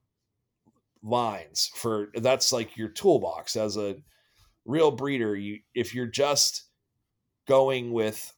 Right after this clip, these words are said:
random clones that you get out of, I mean, that's a great way to start a breeding program, but that's, like, literally step one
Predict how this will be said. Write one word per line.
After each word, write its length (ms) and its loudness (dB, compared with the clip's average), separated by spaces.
random 760 -2
clones 480 6
that 180 -2
you 120 -2
get 400 2
out 180 4
of, 360 -6
I 40 -6
mean, 100 -4
that's 220 4
a 40 -2
great 240 0
way 120 4
to 80 -2
start 560 6
a 60 2
breeding 380 -4
program, 460 -2
but 80 -4
that's, 300 2
like, 200 0
literally 580 -4
step 460 2
one 540 -4